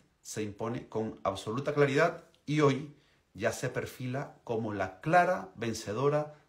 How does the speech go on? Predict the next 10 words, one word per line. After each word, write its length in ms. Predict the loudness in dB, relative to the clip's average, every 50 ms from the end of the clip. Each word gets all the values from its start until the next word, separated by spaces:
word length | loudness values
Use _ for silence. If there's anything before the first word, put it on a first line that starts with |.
| _ -10
de 100 | -6 -6
las 140 | -4 -6 -6
primarias 760 | -8 -8 -2 2 2 2 2 0 -2 -6 -6 -8 -10 -16 _ _ _ _ _ _ _ _ _ -6
y 140 | -6 -6
como 320 | -4 2 4 6 8 8 10
la 180 | 10 10 10
única 640 | 10 8 4 2 0 -2 0 4 6 6 6 4 2
líder, 680 | -4 -4 -2 0 0 2 2 4 2 2 0 0 -8 -14 -20 _ _ _ _ _ 0
ahora 260 | 4 6 6 6 6
sí, 400 | 4 2 -4 -6 -6 -6 -8 -12